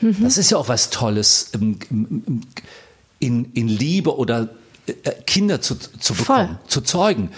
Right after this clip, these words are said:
Speaker 1: Voll.
Speaker 2: Wenn es nicht irgendwie, ähm, Zufall war oder noch Schlimmeres, was es ja auch gibt, ähm, gezwungen wurde oder so, oder ein One-Night-Stand und so, wenn das wirklich in Liebe geschieht.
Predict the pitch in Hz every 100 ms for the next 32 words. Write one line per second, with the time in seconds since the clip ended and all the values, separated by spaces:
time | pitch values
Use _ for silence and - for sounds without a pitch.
0 | - - 254 143 135 156 131 - 151 143
1 | 143 139 143 139 143 160 131 127 131 131
2 | 131 - - - - _ - - - 214
3 | 196 156 - 110 120 123 - 123 117 113
4 | 113 - 135 160 - 123 104 92 123 -
5 | - - 117 - - 120 131 - 120 127
6 | - - - - - - - - - 127
7 | 113 117 117 123 127 - 247 - 117 135
8 | 123 139 165 165 120 117 120 131 110 127
9 | 131 120 120 120 113 127 127 - 135 127
10 | 120 139 123 110 - 110 120 123 117 117
11 | 117 120 - 143 127 117 120 135 160 113
12 | 117 - 131